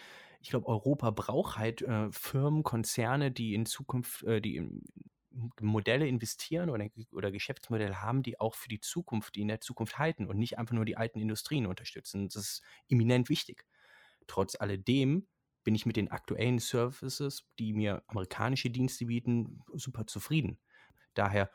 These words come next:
würde ich vielleicht nicht wechseln. Trotz alledem ist es für unsere Volkswirtschaft, ja, u-, unglaublich wichtig, dass wir Projekte haben, die, die funktionieren.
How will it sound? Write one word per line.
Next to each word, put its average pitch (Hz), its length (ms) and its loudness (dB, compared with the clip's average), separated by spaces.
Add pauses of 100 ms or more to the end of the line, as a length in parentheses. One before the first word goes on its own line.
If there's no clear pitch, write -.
(120)
würde 113 160 4
ich - 80 -4
vielleicht 110 240 0
nicht 101 140 0
wechseln. 147 500 4
Trotz - 300 2
alledem 131 480 4
ist - 140 -2
es - 60 -2
für - 160 -2
unsere 104 220 2
Volkswirtschaft, - 1080 -2
ja, 113 260 -2 (180)
u-, 123 80 4
unglaublich 120 720 4
wichtig, - 320 -2
dass - 160 -6
wir 101 120 -2
Projekte 120 500 -2
haben, 131 220 2 (300)
die, 113 260 -2
die 113 100 -4
funktionieren. 104 680 0